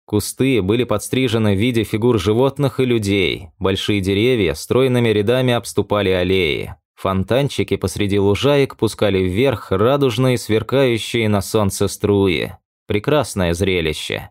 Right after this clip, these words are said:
достойное кисти художника. По словам того же управляющего, этому дворцу много тысяч лет, очень много тысяч. В этом дворце жили поколения императоров Славии, занимавшие некогда весь материк.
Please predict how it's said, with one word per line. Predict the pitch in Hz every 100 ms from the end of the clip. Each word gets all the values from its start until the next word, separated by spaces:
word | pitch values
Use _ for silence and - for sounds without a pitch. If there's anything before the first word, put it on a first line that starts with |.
| _
достойное | - 90 - - 107 120 131 131
кисти | 127 101 - 104
художника. | - 101 90 87 87 85 76 - 52 - - _ _ -
По | 101
словам | - 113 120 127 117
того | 107 117 120
же | 104
управляющего, | 113 110 107 117 147 123 95 - 87 76
этому | 92 110 120 120
дворцу | 117 120 - - 151
много | 139 139 143 135
тысяч | 123 127 120 107
лет, | 117 107 107 78 - - -
очень | 101 151 139 - 98
много | 101 101 92 90
тысяч. | - 104 - 64 - - - -
В | 101
этом | 104 98 98
дворце | 98 101 95 - 131 110
жили | 85 123 139
поколения | 127 113 117 127 131 123 120
императоров | 107 110 113 110 104 -
Славии, | 104 110 139 113 87
занимавшие | 80 104 113 131 147 - 135 123
некогда | 110 117 110 104 98
весь | 98 98 95 101
материк. | 95 - 98 92 82 - - -